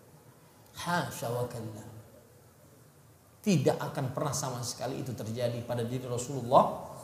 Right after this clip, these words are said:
sallallahu alaihi wasallam. Dan itu penghinaan terhadap salawat.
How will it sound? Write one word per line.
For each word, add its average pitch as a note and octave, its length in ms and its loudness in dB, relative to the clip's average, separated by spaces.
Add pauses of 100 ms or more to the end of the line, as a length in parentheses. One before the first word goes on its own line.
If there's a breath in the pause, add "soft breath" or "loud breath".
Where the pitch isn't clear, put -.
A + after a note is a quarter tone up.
(280)
sallallahu G#2+ 460 -2
alaihi - 260 -10
wasallam. - 300 -14
Dan B2+ 120 4 (120)
itu F3 260 0
penghinaan C#3+ 920 0
terhadap D3+ 400 -2
salawat. A#2+ 580 2